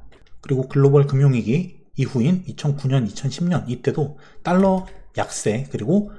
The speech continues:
신흥국가 미국 증시가 동시에 상승하는 이런 패턴이 반복됐습니다. 즉 달러 방향성이 곧 글로벌 자금 흐름을 결정한다는 사실을 우리가 다시 한번 확인할 수 있는 것이죠. 지금 원화 기준으로는 코스피가 사상 최대치를 돌파했지만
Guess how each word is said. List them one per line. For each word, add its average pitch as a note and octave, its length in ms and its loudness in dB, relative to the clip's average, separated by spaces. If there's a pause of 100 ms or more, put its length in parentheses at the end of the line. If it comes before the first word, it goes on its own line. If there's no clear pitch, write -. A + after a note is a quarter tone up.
신흥국가 D#3 600 4
미국 B2 320 0
증시가 A#2 360 -2
동시에 E3 840 2
상승하는 E3 600 0 (180)
이런 D3+ 220 4
패턴이 E3 460 0
반복됐습니다. A#2 840 -2 (160)
즉 C#3+ 220 -2
달러 G#3 220 8
방향성이 C#3+ 760 2 (100)
곧 C#3 240 -4
글로벌 C#3 540 2
자금 C3 280 0
흐름을 C#3+ 280 0
결정한다는 C3+ 680 0
사실을 C#3+ 360 0
우리가 G#2 420 -4
다시 - 240 -6
한번 B2+ 280 -2
확인할 E3+ 300 -2
수 D3+ 120 -4
있는 B2 240 0
것이죠. - 380 -6 (420)
지금 F3+ 180 4
원화 E3 320 8
기준으로는 C3+ 640 2 (240)
코스피가 C#3 500 0
사상 F3 440 -2
최대치를 F3+ 500 0
돌파했지만 G#2+ 720 -2